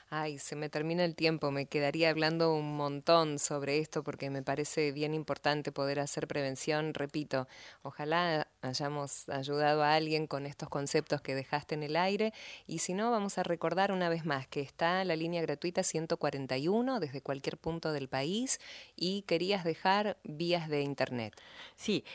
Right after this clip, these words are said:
Speaker 2: este, eh, bueno, también está en Facebook, Cedronar, este, bueno, también tiene una línea de Twitter por donde se pasan las campañas, justamente la prevención para, de consumo de alcohol en jóvenes se está haciendo por, por las redes, por Facebook y por Twitter y por los medios que usan los chicos.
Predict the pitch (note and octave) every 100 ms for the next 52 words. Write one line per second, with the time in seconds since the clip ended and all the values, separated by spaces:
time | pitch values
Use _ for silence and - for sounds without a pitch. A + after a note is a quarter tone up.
0 | - D#3 C#3+ - D#3 - C#3 D3 E3 A2
1 | - C#3+ D3 C#3+ C#3+ C3+ F#3 G#3+ A3 A3+
2 | - - C#3+ C#3+ D3 F3+ G#3 G#3+ G#3 D3+
3 | C#3 - C3+ C3+ C3 C3 B2+ B2 - A#2
4 | C3+ C#3 C3+ C3 C3 C3 C3 C3 - F#3
5 | E3+ - C3+ C3+ C#3+ C#3+ C#3+ C3 C#3 C3
6 | C#3+ C#3 C3+ - C3+ C#3+ C#3+ - - -
7 | - - C#3 C#3 C#3 C3+ C3+ D3 C#3+ C#3
8 | C3+ C#3 C3 C3+ C#3+ C#3 C#3+ C#3 C#3 D#3
9 | D3+ C#3 C#3+ C3+ C#3+ D3 C#3 C3 - -
10 | - - - - - C3+ C3+ D3 F#3 F#3+
11 | G#3 - - - D#3 D#3 D3+ D3+ - D3+
12 | - C3+ - - D#3 - D#3 C3+ C#3 C3
13 | C3 C#3 C3+ - C#3 - F3 - A3